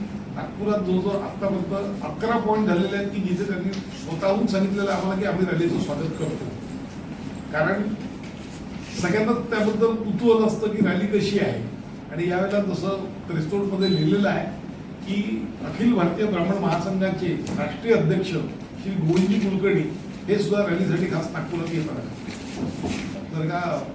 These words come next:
पाहिजे असेल तर रॅलीचा रूटही सांगू शकतो एक्झॅक्ट कुठे आहे. काय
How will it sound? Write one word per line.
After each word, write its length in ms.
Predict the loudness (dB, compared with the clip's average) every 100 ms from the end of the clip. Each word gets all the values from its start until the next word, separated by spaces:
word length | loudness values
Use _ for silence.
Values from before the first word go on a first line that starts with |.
| -10 -6
पाहिजे 220 | 0 0
असेल 220 | 0 0
तर 160 | 0 0
रॅलीचा 240 | 0 0
रूटही 300 | 2 2 2
सांगू 260 | 0 0 0
शकतो 240 | -2 -2 -2 -4 -6 -4
एक्झॅक्ट 260 | -4 -2
कुठे 180 | -2 0
आहे. 140 | 0 -2 -8 -10 -10 -10 -8 -8 -8 -8 -4
काय 180 | -2 -2